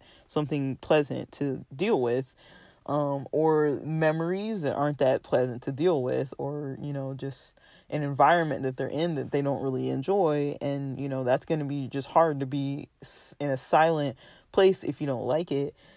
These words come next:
But, um, things can be changed, too. Level of liking and disliking. I mean, you can train yourself to like things that you don't like. I wouldn't recommend ever doing that for anything that's not healthy.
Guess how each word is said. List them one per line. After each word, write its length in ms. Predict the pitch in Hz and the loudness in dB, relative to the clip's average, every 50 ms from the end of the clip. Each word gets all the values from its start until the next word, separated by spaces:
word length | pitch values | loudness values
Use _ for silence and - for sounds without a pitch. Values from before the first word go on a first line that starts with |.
| _ _ _ - | _ _ _ -2
But, 460 | 139 147 147 143 139 139 135 - - - _ - | 2 4 4 4 4 2 0 -2 -6 -10 _ -2
um, 560 | 147 147 147 147 143 139 135 131 127 131 143 135 - _ _ _ _ _ _ _ _ _ _ _ _ _ _ _ _ _ _ _ _ _ _ - - _ _ _ - - | 0 2 2 2 0 -2 -4 -6 -8 -8 -10 -12 -16 _ _ _ _ _ _ _ _ _ _ _ _ _ _ _ _ _ _ _ _ _ _ -20 -20 _ _ _ -14 -4
things 240 | - 196 208 220 208 | -2 -2 -2 -2 -4
can 120 | - 247 233 | -6 -6 -8
be 100 | 240 208 | -8 -10
changed, 640 | - - - 175 214 214 180 156 143 135 - - | -8 -6 -4 -4 -2 -4 -4 -6 -6 -8 -12 -10
too. 420 | - - 180 160 135 131 139 139 131 - - - - - - _ _ - | -4 -4 -2 -2 -2 -4 -4 -6 -8 -12 -18 -20 -20 -20 -20 _ _ 0
Level 360 | 147 151 151 156 165 180 180 | 4 6 6 6 6 6 6
of 120 | 170 151 139 | 6 4 4
liking 400 | 135 127 131 147 165 - 170 160 | 4 4 4 4 2 0 -2 -2
and 100 | 143 139 | -2 -2
disliking. 800 | 135 147 147 - - 131 135 143 - - 170 170 175 185 185 - - | -2 -4 -4 -2 0 0 2 2 0 -2 -4 -4 -2 -4 -4 -4 -6
I 60 | 143 | -6
mean, 140 | 147 151 151 | -4 -4 -4
you 80 | 151 | -4
can 160 | 160 - 190 180 | -4 -4 -4 -4
train 340 | - - - 175 180 196 | -4 -2 -2 0 0 0
yourself 380 | 196 185 170 - - 143 143 - | -2 -2 -2 0 0 0 0 -2
to 80 | - 143 | -6 -4
like 280 | 139 - 135 156 160 | 0 0 0 0 0
things 240 | - 165 165 165 170 | -2 -6 -6 -6 -6
that 160 | 160 139 - | -8 -10 -10
you 60 | 156 | -10
don't 240 | 139 139 156 - - | -8 -6 -6 -6 -6
like. 280 | - - 160 156 156 - _ - - - - - _ | -6 -6 -6 -6 -8 -12 _ -20 -20 -20 -20 -14 _
I 80 | - - | 4 6
wouldn't 360 | 165 196 214 226 214 185 - | 8 8 8 8 6 4 4
recommend 560 | 156 160 160 180 - 180 170 147 156 160 156 | 6 8 8 8 8 4 2 2 2 2 2
ever 200 | 139 143 139 151 | 2 2 2 0
doing 280 | 147 135 143 151 156 156 | -2 -2 -2 -2 0 0
that 180 | 151 143 123 - | 0 0 0 -2
for 140 | - 156 | -2 -4
anything 340 | 147 147 151 151 - 156 156 | -2 -2 -4 -4 -2 -2 -2
that's 160 | 151 135 131 | -2 -4 -4
not 220 | - 139 135 123 - | -2 -2 -2 -2 -4
healthy. 720 | - - 120 131 139 - - 185 190 202 202 208 220 214 | -2 0 0 0 0 -2 -6 -8 -6 -6 -6 -6 -6 -8